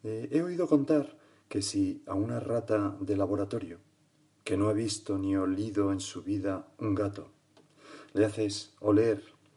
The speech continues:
mm, pues un poco de pel-, de piel de gato o de pelos de gato,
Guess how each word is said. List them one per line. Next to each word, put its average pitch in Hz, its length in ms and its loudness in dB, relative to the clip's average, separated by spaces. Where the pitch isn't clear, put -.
mm, 92 480 -6
pues 98 160 -6
un 95 80 -4
poco 101 180 2
de 90 140 -2
pel-, 92 300 2
de - 380 -8
piel - 200 2
de 90 120 -2
gato 107 320 2
o 92 40 2
de 87 140 -2
pelos 92 280 2
de 87 100 -2
gato, 104 420 0